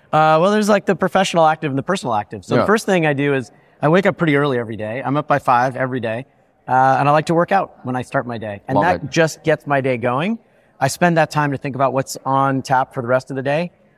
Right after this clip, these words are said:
Speaker 1: In general, I try to spend, personally, I try to spend ten percent of my time interfacing with customers. I try to spend at least twenty percent of my time interacting with partners. And so I'm a customer and partner interface person,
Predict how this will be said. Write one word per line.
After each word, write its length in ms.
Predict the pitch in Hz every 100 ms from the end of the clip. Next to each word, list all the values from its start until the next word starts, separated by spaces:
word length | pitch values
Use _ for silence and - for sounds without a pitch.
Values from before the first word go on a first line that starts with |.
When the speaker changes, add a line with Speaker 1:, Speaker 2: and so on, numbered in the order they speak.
| _
Speaker 1:
In 160 | 170 165
general, 540 | 147 165 202 247 269 -
I 80 | 156
try 240 | - 170
to 80 | 170
spend, 420 | - 151 151 151
personally, 360 | - 185 - 127
I 20 |
try 140 | -
to 60 | 156
spend 260 | - 127 -
ten 220 | 165 180
percent 300 | 165 160 147
of 60 |
my 100 | 131
time 420 | 127 127 135 175 180 _ _ -
interfacing 520 | 156 156 151 147 139
with 100 | 123
customers. 600 | - 117 - 180 220 - _ - _ 135
I 60 |
try 180 | - 151
to 60 | 135
spend 380 | - 135 135 - _ -
at 120 | 143
least 580 | 156 156 196 202 - - _ _ -
twenty 220 | 190 196
percent 280 | 147 139 127
of 40 |
my 100 | 120
time 380 | 120 127 127 127 _ _ -
interacting 460 | 147 147 139 143 120
with 140 | 107
partners. 480 | 127 139 226 - - _ _ _
And 180 | 131 139
so 400 | - 147 143 143 147
I'm 120 | 165
a 60 | 139
customer 440 | 156 - 147 139
and 100 | 120
partner 400 | 139 139 135 127
interface 400 | 131 143 151 151
person, 380 | - 165 190